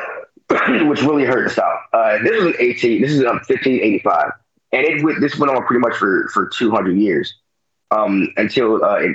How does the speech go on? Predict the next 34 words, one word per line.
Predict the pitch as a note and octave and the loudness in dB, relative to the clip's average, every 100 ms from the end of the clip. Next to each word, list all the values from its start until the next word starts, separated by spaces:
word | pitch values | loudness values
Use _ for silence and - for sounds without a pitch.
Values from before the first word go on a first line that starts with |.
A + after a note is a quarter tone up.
| G2+ | 0
in, | F#2 | 0
uh, | E2+ | 0
seventeen | - A#2 A#2 B2 A2 G2 F2+ | 0 0 0 0 0 0 0
eighty-four, | G#2 G2 - B2+ G#2+ - - _ - | -2 -2 0 0 2 -2 -6 _ -2
uh, | G2+ | -2
Joseph | - A#2+ B2 A2+ | 0 -2 0 0
the | F#2 | 0
second | B2 A2+ G#2+ | 0 0 0
of | |
the | D#2 | 0
Holy, | A2+ G#2 E2+ | 0 0 0
Holy | G#2+ G2+ | 0 2
Ro-, | F#2 E2+ - | 2 0 0
Roman | F#2 D#2 D#2 A2 | -2 0 0 0
Emperor, | B2 G2+ E2 - _ _ | 2 0 -2 -8 _ _
he | C3+ B2 | -2 -2
decided | - A2 F#2+ F2+ - - | 0 0 2 0 -4 -4
to | A2 | -2
declare | - A2 G2+ | 0 0 2
war | B2+ D#3 | 2 2
on | G2+ | 0
the | |
Dutch, | G2 C#2+ - - G2+ | 2 0 0 -4 -2
uh, | F#2+ | 0
because | F#2 - G#2+ G2 - - | -2 -2 -2 -2 -6 -4
at | G#2 | -4
the | |
time | - B2 A#2 | -2 0 0
the | G#2 | 0
Dutch | G2 F#2+ G#2 | 0 0 0
were | E2+ | 2
in | F#2 F2 D#2+ _ _ - | 2 0 -4 _ _ -8
the | G2 | -6
Fourth | - A2+ A2+ | 0 0 0